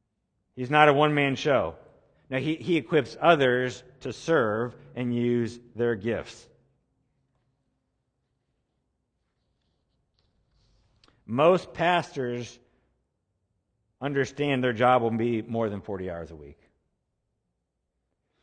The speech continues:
But after fifty to sixty hours on a regular basis, you, you'll wear that pastor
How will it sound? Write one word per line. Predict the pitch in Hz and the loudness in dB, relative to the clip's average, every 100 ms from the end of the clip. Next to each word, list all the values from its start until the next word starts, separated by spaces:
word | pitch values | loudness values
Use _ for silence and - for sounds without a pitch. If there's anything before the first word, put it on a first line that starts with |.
| _ | _
But | 139 147 | -4 4
after | 156 165 151 | 4 4 2
fifty | 180 165 160 | 2 2 0
to | 139 | 0
sixty | 165 160 160 | -2 -4 2
hours | 151 151 147 | 6 6 6
on | 139 | 2
a | 135 | 0
regular | 127 143 131 123 | 2 2 2 0
basis, | 110 147 131 120 110 - _ _ - | 2 0 0 -4 -8 -10 _ _ -14
you, | 117 143 - | -12 -12 -14
you'll | - 127 | -4 -2
wear | 123 139 131 | 2 4 4
that | 127 - | 2 0
pastor | 135 131 - 120 113 101 | -2 -2 -4 -8 -8 -8